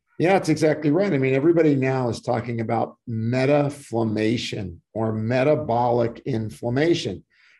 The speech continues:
When I wrote the book, Cracking the Metabolic Code, it was all about trying to teach people that your metabolism and your met-, is more than just how many calories you're burning.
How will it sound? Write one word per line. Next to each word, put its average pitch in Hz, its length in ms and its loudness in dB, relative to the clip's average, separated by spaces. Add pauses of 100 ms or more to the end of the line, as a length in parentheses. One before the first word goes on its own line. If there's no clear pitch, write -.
(120)
When 127 160 -2
I 147 60 2
wrote 147 300 4
the - 60 2
book, 117 300 0
Cracking 123 340 -2
the 117 60 -2
Metabolic 110 480 -2
Code, 170 320 4
it 131 120 2
was 110 200 0
all 147 320 2
about 131 280 0
trying 127 200 0
to 117 60 -4
teach - 340 -2
people 131 300 0
that 123 200 0 (460)
your 175 240 2
metabolism 123 1200 -2 (460)
and 139 260 2
your 135 560 2
met-, 120 380 -4
is 131 260 2
more 147 600 2
than 135 300 -2
just 120 400 -4
how 135 120 0
many 127 180 0
calories 160 460 2
you're 120 100 2
burning. 117 420 0